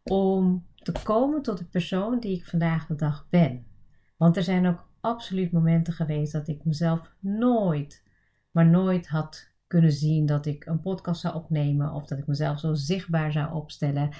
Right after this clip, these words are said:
dat ik zo dicht bij mezelf zou willen en kunnen blijven in,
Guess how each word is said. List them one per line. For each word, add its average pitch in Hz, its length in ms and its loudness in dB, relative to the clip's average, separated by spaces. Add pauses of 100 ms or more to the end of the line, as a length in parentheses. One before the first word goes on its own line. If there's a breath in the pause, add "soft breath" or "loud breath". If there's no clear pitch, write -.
(320 loud breath)
dat 147 220 0
ik - 460 -4
zo 160 400 2
dicht 165 260 2
bij 147 180 -2
mezelf 147 540 0 (200)
zou 147 440 0
willen 156 280 2
en 151 200 -2
kunnen 160 300 2
blijven 143 520 -2
in, 139 380 -2